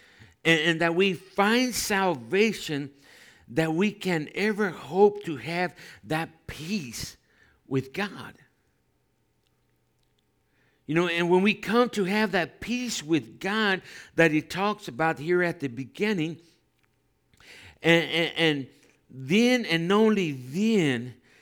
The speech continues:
can we find the peace of God.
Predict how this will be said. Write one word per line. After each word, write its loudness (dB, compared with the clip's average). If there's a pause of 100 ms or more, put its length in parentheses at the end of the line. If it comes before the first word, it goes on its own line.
(220)
can -4
we 0
find -6
the -4
peace -10 (520)
of -6
God. -18